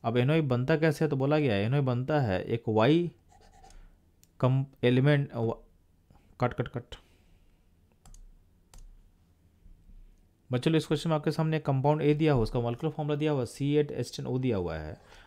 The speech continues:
और बोला कि इसको हम ट्रीट कर रहे हैं एन ओ आई से। अब आपको इन्फॉर्मेशन दिया हो कि एन ओ आई बनता कैसे है, तो एन ओ आई बनता है जब आप एन ओ एच को ट्रीट करते हो एक सब्सटेंस वाई से, तो आपको वाई पहचानना है, पहली बात। उसका बोला गया है कि इसके बाद एक एल ओ पी पी टी जो है आपको मिलता है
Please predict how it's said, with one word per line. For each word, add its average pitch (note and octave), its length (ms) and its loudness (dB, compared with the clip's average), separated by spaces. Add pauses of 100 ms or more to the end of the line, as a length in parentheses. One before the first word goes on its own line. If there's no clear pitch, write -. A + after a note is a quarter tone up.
(120)
और A#2 100 -4
बोला B2 260 2
कि D3 60 -2
इसको D3 200 -2
हम C#3 60 -2
ट्रीट D3 200 0
कर D3+ 160 -2
रहे D3 100 0
हैं - 80 -10
एन A#2+ 140 -6
ओ A#2+ 40 -2
आई G#2 140 -2
से। - 220 -10 (680)
अब A#2+ 200 -8
आपको A#2+ 240 -4
इन्फॉर्मेशन C3+ 500 -2
दिया F3 100 2
हो E3+ 40 -2
कि - 100 -6
एन C3+ 120 -2
ओ - 20 2
आई D#3+ 120 2
बनता C#3 320 -2
कैसे D#3 280 0
है, D#3+ 100 -2
तो B2 100 -6
एन B2 80 -2
ओ C#3 40 0
आई D3 60 0
बनता C3+ 300 -2
है D3+ 80 0
जब D3 160 0
आप - 240 -4
एन B2 220 -4
ओ D3+ 60 0
एच D3 140 -4
को D3 100 -8
ट्रीट C#3+ 220 -2
करते D3 300 -4
हो G2+ 300 -6 (840)
एक C#3 140 -4
सब्सटेंस D3 420 -4
वाई G2 200 -2
से, G2 160 -12
तो - 680 -18
आपको A#2+ 200 -6
वाई A#2 180 0
पहचानना B2 440 -4
है, A#2 60 -6
पहली A#2 180 -6
बात। A#2 200 -10 (680)
उसका E3 180 0
बोला E3 220 4
गया D3+ 140 4
है A2 120 2
कि C3 140 -4
इसके C#3 200 -2
बाद D#3 160 0
एक D#3 200 -4 (100)
एल C3 200 2
ओ D3+ 60 4
पी D3 100 -2
पी C#3+ 140 0
टी D3+ 160 0
जो D3 120 2
है B2 240 -2
आपको A2+ 260 -6
मिलता G#2+ 300 -2
है E2+ 240 -6